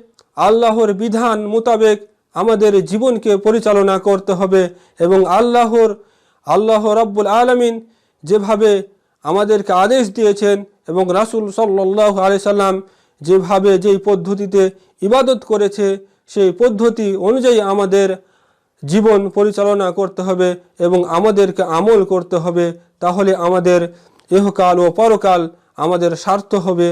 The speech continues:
আর যদি আমরা আল্লাহর বিধানকে ভুলে গিয়ে, আল্লাহর আইনকে ভুলে গিয়ে,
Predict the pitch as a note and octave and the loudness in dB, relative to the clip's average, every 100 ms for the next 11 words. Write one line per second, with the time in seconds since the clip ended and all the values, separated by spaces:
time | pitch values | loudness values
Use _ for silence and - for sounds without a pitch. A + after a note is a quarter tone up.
0 | E3+ _ _ B2+ E3 F3 F3+ F3 F3 F3 | -4 _ _ -2 -2 0 -2 -2 -2 -2
1 | F3 E3+ E3 - _ - D3+ F3 F3 F3+ | 0 0 0 -4 _ -4 -2 0 -2 -2
2 | E3+ F#3+ F3+ G3+ G#3+ G3 F#3 F#3+ G#3 G3 | -2 -4 -6 -6 -6 -2 -2 0 0 2
3 | G3 G3 G3 _ - D3+ G3 G#3 G#3 G3 | 2 2 -2 _ -6 -2 0 0 0 -2
4 | F3+ B3+ B3 G#3+ F3 G3 F#3 G3 | 0 -2 -2 -4 -2 -2 0 0